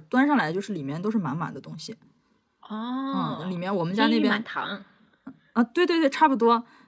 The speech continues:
Speaker 1: 就是里面就会有一些，呃，有烧肉啊，然后土豆块儿啊，粉条啊，白菜、丸子、豆腐这些就都有了。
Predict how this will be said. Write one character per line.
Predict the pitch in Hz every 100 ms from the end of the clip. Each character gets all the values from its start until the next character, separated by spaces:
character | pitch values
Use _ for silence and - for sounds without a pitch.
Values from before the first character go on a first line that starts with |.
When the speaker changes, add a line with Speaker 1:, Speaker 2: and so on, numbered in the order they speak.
| -
Speaker 1:
就 | 254
是 | 254
里 | 214
面 | 185 208
就 | 233 269
会 | 269 254
有 | 175 160
一 |
些， | 185 196 196 - - -
呃， | 156 165
有 | 160
烧 | - 214 202
肉 | 226 214
啊， | 160 147
然 | 160
后 | 190
土 | 190 156
豆 | 170
块 | 170 214
儿 | 190
啊， | 151
粉 | 156 156 147
条 | 175 135
啊， | 156 160
白 | 156 131
菜、 | 160 196 160
丸 | 127 127
子、 | 175 160
豆 | 156 190
腐 | 165 -
这 | 160 160
些 | 156 151
就 | 160
都 | 170
有 | 170
了。 | 123